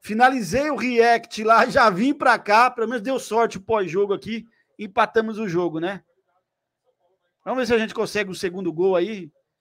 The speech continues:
mesmo que não tenha merecido. O Calera, coitado, tá cansado, tá fudido lá, ó.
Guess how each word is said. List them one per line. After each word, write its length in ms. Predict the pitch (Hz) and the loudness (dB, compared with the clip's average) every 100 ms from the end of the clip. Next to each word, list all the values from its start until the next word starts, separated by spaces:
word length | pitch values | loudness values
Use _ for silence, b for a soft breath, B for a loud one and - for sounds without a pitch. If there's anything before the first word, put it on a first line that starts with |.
| _ _ - | _ _ -4
mesmo 300 | 240 302 302 | -2 -2 -2
que 60 | |
não 100 | 269 | -4
tenha 180 | 208 247 | 0 2
merecido. 760 | 233 190 - - 285 208 147 123 _ _ _ _ _ _ _ _ _ _ _ _ - | 4 2 0 -6 -6 -6 -10 -14 _ _ _ _ _ _ _ _ _ _ _ _ -8
O 20 | |
Calera, 360 | 185 170 202 | -2 -2 -2
coitado, 400 | 190 196 - 208 | 0 -2 2 0
tá 80 | 214 | 0
cansado, 560 | - 214 185 - 202 208 | -4 -4 -4 0 0 0
tá 100 | 208 | -4
fudido 600 | - 233 156 156 233 175 | -8 -12 -10 -6 -4 0
lá, 320 | 175 226 | 2 4
ó. 80 | 180 | 2